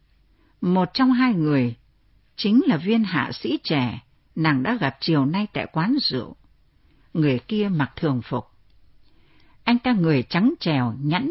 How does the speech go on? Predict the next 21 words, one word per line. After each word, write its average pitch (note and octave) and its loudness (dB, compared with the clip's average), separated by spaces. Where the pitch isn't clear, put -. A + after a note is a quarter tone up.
nhụi, C3 -2
đôi A#3 2
mắt B3 0
hồng. B2+ 0
Y G#3 2
khiến G#3+ 4
cho A#3 0
Noel G#3 0
nghĩ G3+ 0
đến G#3 2
một C#3+ -4
đứa F3+ 0
con G3+ 2
nít E4 4
mới G#3+ 2
chào D3 -2
đời. A#2+ -2
Anh B3+ 4
ta B3+ 0
ở F3 0
vào D3 0